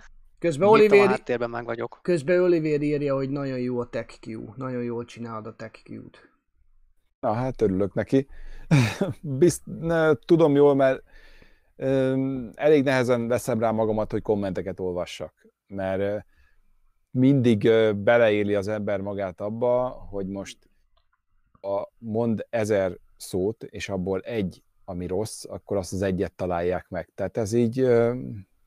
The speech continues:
Speaker 3: tudom, hungarikum ez is, meg sok mindent el lehet mondani, de,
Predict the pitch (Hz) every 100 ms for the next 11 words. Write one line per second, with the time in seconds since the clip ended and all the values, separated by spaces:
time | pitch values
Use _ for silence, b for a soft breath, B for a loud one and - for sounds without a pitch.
0 | _ 147 147 135 120 - 131 123 123 110
1 | 104 95 98 120 - 101 87 92 101 90
2 | 107 - 104 98 90 95 95 87 98 113
3 | 135 143 151 B B B B B B B
4 | 110 117 117 117 117